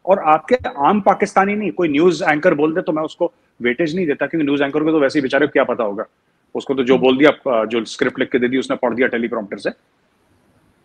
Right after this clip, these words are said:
बात ये कि आपके head of state बोल रहे हैं, आपके former president बोल रहे हैं, आपके former army chief बोल रहे हैं। तो देखिए ना, बात ये है कि जब शेख रशीद ये कहता है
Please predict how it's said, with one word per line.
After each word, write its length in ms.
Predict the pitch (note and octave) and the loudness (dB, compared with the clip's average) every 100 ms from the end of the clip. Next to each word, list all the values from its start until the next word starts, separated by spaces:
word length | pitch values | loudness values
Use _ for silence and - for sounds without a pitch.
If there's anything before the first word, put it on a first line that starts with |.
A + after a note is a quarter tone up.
| _ - | _ -6
बात 220 | - G3+ | -2 4
ये 80 | A#3+ | 6
कि 80 | B3+ | 8
आपके 220 | G3+ G#3 | 6 6
head 160 | A3 G3 | 6 6
of 60 | |
state 280 | A#3 B3+ C4 | 4 4 6
बोल 140 | G3+ D#3+ | 4 2
रहे 140 | D3+ | 0
हैं, 80 | D3 | 0
आपके 180 | D3 F#3+ | 0 0
former 280 | F3+ A3 | 0 0
president 360 | A#3+ A#3+ A#3 A3+ | 2 2 2 0
बोल 200 | F3+ D3+ | -2 -2
रहे 140 | B2+ | -4
हैं, 80 | C3 _ F3 | -8 _ -6
आपके 180 | D3+ F3+ | -4 2
former 300 | G#3 A3+ A3+ | 2 4 2
army 240 | A#3 B3+ | 2 0
chief 180 | G3+ D#3+ | -2 -4
बोल 160 | C#3 B2 | -4 -6
रहे 80 | A#2+ | -8
हैं। 80 | B2 _ _ _ _ _ _ _ _ _ _ _ _ | -14 _ _ _ _ _ _ _ _ _ _ _ _
तो 360 | G3+ B3 - - - _ _ _ _ C3+ | 2 2 2 -12 -20 _ _ _ _ -8
देखिए 220 | C3 A3+ | -2 0
ना, 60 | A#3 | 2
बात 260 | A2+ C#3 C#3+ | 2 2 2
ये 80 | C#3+ | 0
है 100 | F3 | 0
कि 100 | C#3 | 0
जब 200 | E3+ D#3 _ _ - | 0 0 _ _ -10
शेख 240 | - D3+ | 0 0
रशीद 280 | D3 C#3+ F3+ | 0 0 0
ये 60 | E3+ | 0
कहता 300 | C#3 A#2+ C#3+ | 0 2 2
है 300 | A2 G#2 | 0 -4